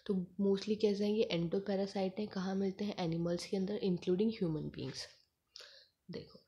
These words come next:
flatworm are bilaterally symmetrical। कैसी है इनमें symmetry?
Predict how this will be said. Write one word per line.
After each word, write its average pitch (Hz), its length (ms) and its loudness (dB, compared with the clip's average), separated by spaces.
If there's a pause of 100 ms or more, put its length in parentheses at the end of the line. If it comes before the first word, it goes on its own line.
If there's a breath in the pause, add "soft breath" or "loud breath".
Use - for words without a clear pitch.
(1600 loud breath)
flatworm 202 420 2 (100)
are 175 180 0
bilaterally 185 840 0
symmetrical। 202 520 -2 (140)
कैसी 196 360 0
है 214 80 4
इनमें 214 180 2
symmetry? 208 440 0